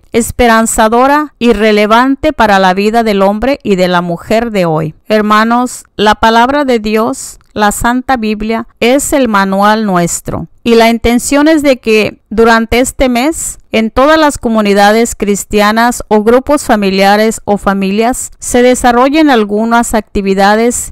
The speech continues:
que nos permitan acercarnos mejor y con más provecho a la palabra de Dios. La palabra de Dios se configura como alimento espiritual para la vida de todo cristiano. Los mensajes, parábolas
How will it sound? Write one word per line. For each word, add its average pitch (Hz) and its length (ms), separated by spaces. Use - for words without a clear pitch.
que 233 120
nos 240 240
permitan 254 600
acercarnos 214 920
mejor 220 640
y 220 100
con 226 240
más 240 280
provecho 233 500
a 220 40
la 208 120
palabra 196 500
de 180 140
Dios. 180 500
La 240 140
palabra 240 500
de 285 140
Dios 220 400
se - 200
configura 220 720
como 214 320
alimento 196 540
espiritual 226 760
para 233 220
la 226 140
vida 269 320
de 247 100
todo 214 300
cristiano. 208 720
Los 214 300
mensajes, 214 920
parábolas 214 840